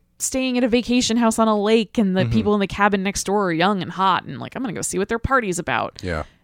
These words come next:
Speaker 1: It's like, no, these are people whose families all know each other. They've, they've grown up together. Even though they're young, some of these couples have probably been together for, like, ten years.
Speaker 2: They definitely feel that way. Yeah.
Speaker 1: Yeah.
Speaker 2: Like, like the, the big dude with the mustache and
Speaker 1: Yes.
Speaker 2: Patty.
Speaker 1: Yes.
Speaker 2: It feels like they started dating in, like, the eighth grade.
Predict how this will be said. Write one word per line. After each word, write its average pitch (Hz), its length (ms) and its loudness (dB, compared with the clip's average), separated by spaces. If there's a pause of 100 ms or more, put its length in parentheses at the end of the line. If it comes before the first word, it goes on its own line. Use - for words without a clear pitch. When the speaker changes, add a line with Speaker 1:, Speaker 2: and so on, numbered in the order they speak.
(100)
Speaker 1:
It's 262 140 -6
like, 349 160 -4
no, 466 240 4
these 269 180 0
are 294 60 -2
people 285 320 -2
whose 247 280 2
families 233 480 -6
all 247 140 0
know 233 160 -2
each 226 180 -4
other. 214 540 -2
They've, 202 300 -4
they've 202 260 -2
grown 208 240 2
up 214 140 -4
together. 196 580 -2 (600)
Even 262 260 0
though 247 100 4
they're 240 140 4
young, 214 340 2
some 190 160 0
of 208 40 2
these 214 140 0
couples 196 320 -4
have 170 80 -4
probably 180 240 -2
been 156 180 -2
together 180 280 -2
for, - 100 -8
like, - 220 -8
ten - 480 -8
years. 170 560 -8
Speaker 2:
They 160 140 6
definitely 147 520 4
feel 113 300 -2
that 90 180 -2
way. 90 300 -4
Yeah. 262 180 2
Speaker 1:
Yeah. 494 160 2 (140)
Speaker 2:
Like, 392 120 8
like 214 520 4
the, 131 200 2 (120)
the 131 100 2
big 160 240 4
dude 165 200 4
with 151 100 -4
the 127 80 0
mustache 135 600 4
and - 100 2
Speaker 1:
Yes. 170 200 2
Speaker 2:
Patty. 131 460 2
Speaker 1:
Yes. 214 580 0
Speaker 2:
It 151 140 -6
feels 180 500 4
like 165 200 4
they 143 120 4
started 127 400 4
dating 113 320 -2
in, 104 80 -6
like, 95 200 -6
the 90 140 -8
eighth 87 200 -6
grade. 95 300 -2